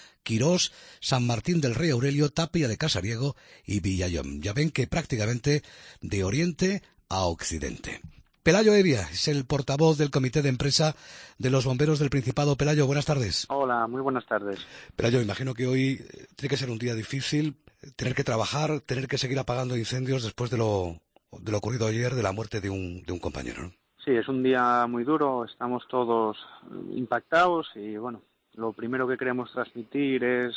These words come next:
Speaker 2: eh, nuestra condolencia y el apoyo total por parte de todos los trabajadores del sepa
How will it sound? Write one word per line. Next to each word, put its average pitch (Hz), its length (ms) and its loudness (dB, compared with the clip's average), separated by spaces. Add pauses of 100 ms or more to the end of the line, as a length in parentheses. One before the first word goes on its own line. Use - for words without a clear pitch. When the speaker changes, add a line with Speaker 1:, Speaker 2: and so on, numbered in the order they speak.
Speaker 2:
eh, 107 40 -16 (180)
nuestra 117 320 -4
condolencia 123 800 -2
y 120 80 -2
el 120 100 0
apoyo 127 400 -2
total 117 640 -4
por 113 160 -10
parte 127 300 -4
de 120 200 -2
todos 127 140 -4
los 123 100 -6
trabajadores 120 760 -4
del 110 180 -6
sepa 117 400 -4